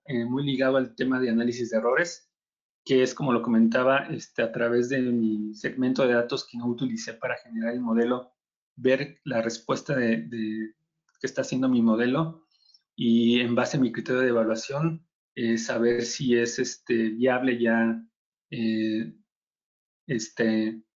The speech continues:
desarrollar este modelo o me tendría que regresar a pasos anteriores para, para incrementar mi, mi certeza.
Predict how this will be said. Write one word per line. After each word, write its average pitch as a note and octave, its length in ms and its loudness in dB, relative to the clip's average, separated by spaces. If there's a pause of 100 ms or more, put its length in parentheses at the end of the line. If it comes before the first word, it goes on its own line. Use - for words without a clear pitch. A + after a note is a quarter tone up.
(140)
desarrollar A#2+ 540 2
este C3 220 -2
modelo B2 680 0 (340)
o B2 120 0
me A#2+ 100 4
tendría A#2+ 360 2
que C#3+ 100 0
regresar B2 400 0
a A#2+ 100 -4
pasos C3 300 -6
anteriores A#2 540 -2
para, A2 460 -10 (320)
para A#2 220 -2
incrementar A2+ 640 0
mi, A2+ 360 0 (380)
mi B2 100 -2
certeza. B2+ 680 -2